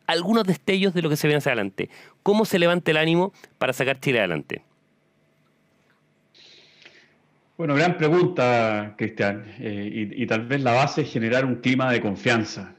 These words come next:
Speaker 2: Eh, esto, eh, si, si hay algo, si, si es que uno, en todos los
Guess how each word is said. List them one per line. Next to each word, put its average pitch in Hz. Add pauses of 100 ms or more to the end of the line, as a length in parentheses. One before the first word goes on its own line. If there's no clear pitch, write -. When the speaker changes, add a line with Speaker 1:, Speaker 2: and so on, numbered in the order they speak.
(120)
Speaker 2:
Eh, 101
esto, 120 (200)
eh, 104 (260)
si, -
si -
hay 123
algo, 147
si, 123
si 120
es 123
que -
uno, 139
en 117
todos 165
los 147